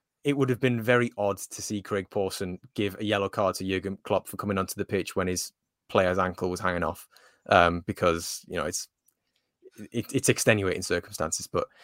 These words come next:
yeah, I think with the Klopp debate, I think we'll leave it, leave it there. Get, get, quick fire that next question up, quick, Connor, quick.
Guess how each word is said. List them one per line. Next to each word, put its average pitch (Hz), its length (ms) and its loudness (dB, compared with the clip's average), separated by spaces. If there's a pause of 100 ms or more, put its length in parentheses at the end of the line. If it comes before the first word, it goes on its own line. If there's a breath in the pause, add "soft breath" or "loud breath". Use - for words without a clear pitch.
(220 soft breath)
yeah, 101 140 6
I 85 40 4
think - 300 2 (180)
with 113 220 4
the 107 80 0
Klopp - 280 2
debate, 85 200 0
I 85 40 -4
think 98 180 -6
we'll 87 100 -2
leave 85 200 -4
it, - 140 -8 (160)
leave 87 160 -6
it - 120 -4
there. 87 280 2
Get, - 240 0
get, - 240 2
quick 123 240 6
fire 120 240 10
that 110 160 6
next 104 200 0
question 107 320 0
up, 101 140 -2
quick, 127 240 4
Connor, 101 220 2
quick. - 340 4